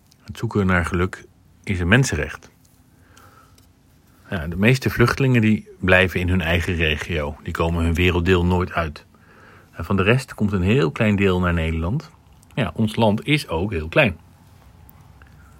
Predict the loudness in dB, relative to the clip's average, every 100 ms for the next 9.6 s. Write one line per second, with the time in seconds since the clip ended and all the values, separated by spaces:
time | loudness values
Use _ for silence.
0 | -14 -4 2 2 2 2 2 2 2 0
1 | 4 4 6 4 4 2 0 0 0 -4
2 | -8 -2 0 0 -2 -4 -2 -2 2 2
3 | 4 2 -2 -8 -20 _ _ -20 -20 -20
4 | _ -20 -20 -20 -20 -20 -20 -14 -12 -10
5 | -12 -14 _ -12 -12 -6 0 2 2 -4
6 | -20 -16 -8 -8 -8 -14 -20 _ -2 0
7 | 0 -4 -6 -2 -2 -2 -4 -4 -2 -4
8 | -4 -4 -2 -4 -2 -2 0 0 2 2
9 | 2 0 -2 -2 -2 -2